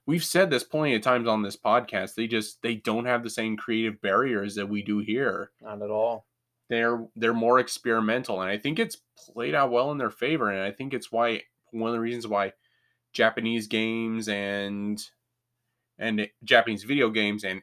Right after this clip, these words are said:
Speaker 1: anime are gaining so much momentum is because they don't have these barriers, and it catches people's
Speaker 2: Mm-hmm.
Speaker 1: curiosity. I mean, for example, Elden Ring is one of the,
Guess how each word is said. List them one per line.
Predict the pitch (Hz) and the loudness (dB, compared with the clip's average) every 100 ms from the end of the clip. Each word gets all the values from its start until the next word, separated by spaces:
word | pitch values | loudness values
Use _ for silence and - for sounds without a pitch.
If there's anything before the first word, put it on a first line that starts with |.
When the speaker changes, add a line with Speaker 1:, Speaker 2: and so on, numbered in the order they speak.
| 110 | -4
Speaker 1:
anime | 131 151 113 | -4 -2 0
are | 101 | 0
gaining | 104 110 107 104 | 0 -2 -2 -4
so | - 113 | -6 -4
much | 110 - | -4 -6
momentum | 95 98 143 226 165 | -8 -4 -4 -2 -4
is | 107 | -4
because | 104 104 107 | -8 -8 -6
they | 107 | -6
don't | 101 107 120 | -6 -4 -2
have | 113 | -2
these | 104 101 | -4 -6
barriers, | - 110 190 143 104 | -2 0 2 0 -2
and | 101 | -8
it | 101 | -8
catches | - 107 110 | -6 -6 -8
people's | - 110 101 104 | -10 -10 -10 -10
Speaker 2:
Mm-hmm. | 117 | -4
Speaker 1:
curiosity. | 98 104 135 139 95 _ _ _ - | 2 2 2 -4 -8 _ _ _ -6
I | 143 | 0
mean, | 147 | 0
for | 165 156 | 2 2
example, | 113 160 165 - 95 | 2 0 0 -4 -4
Elden | 120 175 135 | 0 0 0
Ring | 110 113 | 0 -2
is | 107 | -2
one | 101 117 | -4 -2
of | 117 | 0
the, | 110 | -2